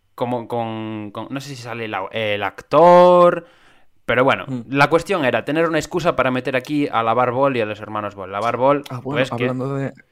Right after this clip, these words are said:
Speaker 2: hablando de hermanos, una de las, de las últimas ser-, bueno, no de las últimas, la última es con motivo de la película, obviamente, pero creo que de las últimas antes de estas series protagonizadas por Shang-Chi, se llamaba, de hecho,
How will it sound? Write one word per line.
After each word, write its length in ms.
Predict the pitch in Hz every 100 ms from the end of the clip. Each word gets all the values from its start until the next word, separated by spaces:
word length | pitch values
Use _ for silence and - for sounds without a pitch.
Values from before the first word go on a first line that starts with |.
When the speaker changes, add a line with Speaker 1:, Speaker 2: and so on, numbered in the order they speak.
| _ _ _ _ _
Speaker 2:
hablando 380 | - 120 131 147
de 120 | 135 -
hermanos, 580 | 120 131 143 156 - -
una 200 | 135 127
de 100 | 131
las, 640 | 127 117 117 123 - - - -
de 160 | 127
las 200 | 117 117
últimas 360 | 131 131 139 123
ser-, 180 | 139 120
bueno, 220 | 120 123
no 60 | 131
de 40 | 120
las 120 | -
últimas, 420 | 113 90 - -
la 200 | - 113
última 460 | 120 131 143 131 120 _ _
es 180 | 110 - _ -
con 120 | 110
motivo 220 | 107 110
de 60 | 110
la 80 | 104
película, 360 | 110 120 120
obviamente, 480 | 113 110 120 131 147 _ _ _ -
pero 160 | 123
creo 160 | 131 143
que 80 | 151
de 80 | 127
las 200 | 123 139
últimas 680 | 135 135 113 113 - - _
antes 320 | 120 117 120
de 100 | 117
estas 240 | 110 - 113
series 280 | 117 107 -
protagonizadas 480 | 120 110 117 127
por 120 | - 127
Shang-Chi, 440 | 123 123 - 151
se 160 | - 120
llamaba, 340 | 107 113 135 120
de 100 | 135
hecho, 360 | - 139 143